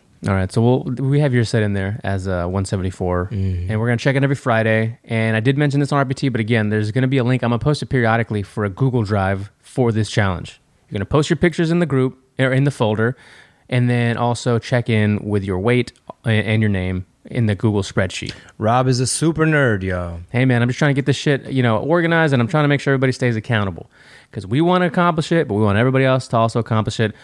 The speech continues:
Speaker 1: Otherwise, there will be no future challenges. We wanna build upon this challenge, right?
Speaker 2: Shout out to Rob. He actually took the time to make the Google Drive,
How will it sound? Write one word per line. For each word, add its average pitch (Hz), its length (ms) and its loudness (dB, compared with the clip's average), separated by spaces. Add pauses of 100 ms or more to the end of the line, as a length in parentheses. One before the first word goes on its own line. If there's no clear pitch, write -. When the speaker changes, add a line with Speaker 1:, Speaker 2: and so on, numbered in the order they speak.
(280)
Speaker 1:
Otherwise, 131 480 2
there 101 100 -2
will 101 80 -2
be 107 120 -2
no 101 100 0
future - 260 -4
challenges. 117 560 0
We 110 140 0
wanna 170 200 2
build 127 240 0
upon 101 260 0
this 87 100 -4
challenge, 80 320 -4
right? 123 260 0
Speaker 2:
Shout 143 240 0
out 143 160 2
to 135 60 0
Rob. 117 440 2
He 135 200 0
actually 123 240 -2
took 123 240 -2
the 120 60 -8
time 113 360 0
to 101 60 -2
make 98 160 -4
the 98 80 -12
Google 123 280 2
Drive, 104 640 0